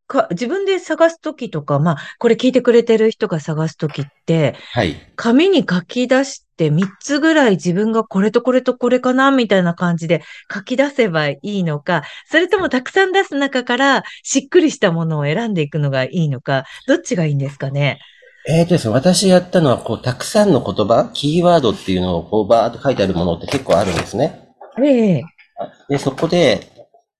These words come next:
Speaker 2: 私が見たやつは、あの、この言葉から、まあ、三十個か四十個ぐらいバーって言葉が、単語が書いてあるんですけども、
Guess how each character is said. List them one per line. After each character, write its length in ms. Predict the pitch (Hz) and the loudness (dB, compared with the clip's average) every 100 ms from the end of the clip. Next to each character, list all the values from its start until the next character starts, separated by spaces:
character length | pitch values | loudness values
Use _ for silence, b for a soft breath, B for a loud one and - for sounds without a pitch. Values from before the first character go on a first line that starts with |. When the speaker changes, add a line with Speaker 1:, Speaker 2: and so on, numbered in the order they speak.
| _ _ _ _ - - | _ _ _ _ -20 -18
Speaker 2:
私 440 | - 151 - 160 | -8 -6 -4 -2
が 120 | 147 | 2
見 180 | 147 151 | 2 0
た 220 | - 139 | 0 2
や 140 | 110 107 | 2 0
つ 160 | - | -2
は、 360 | 101 98 90 - | 0 0 0 -4
あ 120 | - 95 | -10 -6
の、 340 | 87 85 80 - | -4 -4 -6 -6
こ 140 | 117 | 0
の 260 | 123 127 117 | 2 0 -2
言 280 | 117 123 | -2 0
葉 180 | 123 123 | 2 2
か 160 | 101 90 | 2 2
ら、 380 | 92 90 80 _ _ | 4 2 0 _ _
ま 60 | 101 | -4
あ、 20 | |
三 240 | 147 147 | 0 0
十 100 | 143 | -2
個 160 | - 95 | -8 -4
か 80 | 92 | 0
四 160 | 107 | 0
十 100 | 107 | -2
個 140 | 107 107 | -4 -2
ぐ 80 | |
ら 80 | 85 | -2
い 20 | |
バ 280 | 82 87 87 | 0 2 2
ー 20 | |
っ 340 | 101 - _ _ | 0 -6 _ _
て 60 | 85 | -10
言 180 | 87 85 | -4 -2
葉 100 | 76 | -2
が、 100 | - | -2
単 160 | 107 | -2
語 160 | 101 98 | 0 0
が 100 | 95 | -2
書 40 | |
い 60 | 80 | -2
て 80 | 73 | -4
あ 20 | |
る 100 | 71 | -6
ん 60 | |
で 80 | 71 | -12
す 60 | - | -12
け 60 | 71 | -12
ど 60 | |
も、 440 | 76 73 64 _ | -8 -8 -10 _